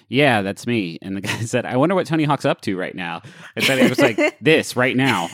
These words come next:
Speaker 1: I'm talking to you right now."
Speaker 2: <laughs>
Speaker 1: Okay, anyway, so it was the summer before the first Tony Hawk's Pro Skater came out, but I remember being, like, sort of into skateboarding as a concept back,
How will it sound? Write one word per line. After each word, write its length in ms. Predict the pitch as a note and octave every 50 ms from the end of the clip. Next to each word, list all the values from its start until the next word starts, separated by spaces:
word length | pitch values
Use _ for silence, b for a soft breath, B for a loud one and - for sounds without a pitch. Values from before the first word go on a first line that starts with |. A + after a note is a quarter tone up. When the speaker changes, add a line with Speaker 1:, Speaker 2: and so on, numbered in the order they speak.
| -
Speaker 1:
I'm 120 | A2+ A#2+ C4+
talking 300 | - C3+ C3+ - - A#2 -
to 120 | - -
you 120 | F#2 F2 -
right 260 | - G#2 A2 - -
now." 220 | A#2+ - A3 - -
Speaker 2:
<laughs> 200 | - - - -
Speaker 1:
Okay, 240 | C#3 D3 D#3+ C3 A#2
anyway, 360 | - D3 D#3+ D3+ A#2+ A2 G2 -
so 180 | - - C3
it 20 | G#2+
was 120 | A2 -
the 80 | - B2
summer 320 | - - - A3 C4+ C#4+
before 280 | G#3+ F#3+ - - G#3 G3+
the 80 | F#3 F3
first 440 | - - - - F3+ F#3+ A3 - -
Tony 160 | G3 F3 F3
Hawk's 220 | D#3+ D3+ D3 -
Pro 180 | - - C#3+ C#3+
Skater 340 | D3+ - - F#2 E2+ - D2
came 300 | - - - C2+ B1 C2+
out, 240 | C2+ B1 B1 - _ -
but 260 | G2+ B2 A#2+ A#2+ - _ -
I 80 | A#2 B2
remember 500 | B2 B2 A#2+ B2 D3 F3+ G#3+ E3+ D3+ A#2+
being, 380 | G2 - B2+ D3 D3+ C#3+ C3+
like, 220 | A#2 G#2 G2+ F2+ -
sort 220 | - - A#2 G2+
of 260 | G2 G2 - - - - b b b b b b b b b b b b b b _ -
into 920 | D#3+ D#3+ E3 F3 E3+ - - - C3+ C3+ C3+ C3 B2+ B2 B2 B2 A#2+ A2
skateboarding 960 | - - - - - - - - D#3+ D#3+ - - B2 B2+ C3+ C3 B2 A#2+ A#2+ A2+ -
as 200 | G#2+ A#2 B2 A2
a 60 | G#2+ F#2+
concept 1080 | - - - - - C3 C3+ D3 D3 D#3 D#3 - - B2+ G#2 G2+ G2 - _ - - - _ _ _ _
back, 400 | C3+ A#2+ C3 A#2+ A#2 - - -